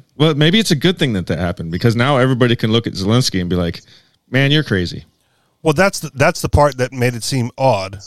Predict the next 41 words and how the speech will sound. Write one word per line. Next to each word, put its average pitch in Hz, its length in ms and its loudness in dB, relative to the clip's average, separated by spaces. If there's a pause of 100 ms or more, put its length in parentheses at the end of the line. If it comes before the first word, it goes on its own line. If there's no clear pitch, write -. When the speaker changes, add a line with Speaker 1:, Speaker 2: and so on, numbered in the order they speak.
(120)
Speaker 2:
right? 113 240 -2
And 113 160 -2
more 120 220 2
like 110 420 -6
it 123 80 0
was 113 180 0
on 104 180 0
purpose. - 600 -6 (800)
Speaker 1:
Mm-hmm. 139 280 2
Speaker 2:
You 117 60 -4
know, 104 220 -6 (240)
Speaker 1:
Yeah, 190 220 4
Speaker 2:
and 143 80 4
Speaker 1:
it, - 20 4
Speaker 2:
only 180 220 4
Speaker 1:
like 151 100 2
I - 20 2
Speaker 2:
when 156 80 4
Speaker 1:
said, 143 180 0
Speaker 2:
it 139 40 2
was 131 220 2
Speaker 1:
that, - 80 -18
Speaker 2:
fu-, 160 80 0
Speaker 1:
that 131 120 2
would 156 120 6
Speaker 2:
only 147 100 2
Speaker 1:
be - 0 -
Speaker 2:
when 139 80 4
Speaker 1:
a 135 40 2
Speaker 2:
the 127 60 -2
truth 156 300 -4
was 107 160 -4
found 123 320 2
out 110 320 0 (160)
did 113 180 -10
they, 107 160 -12
did 110 240 -6
the 104 80 -8
whole 107 160 0
story 101 320 -4
change. - 440 -20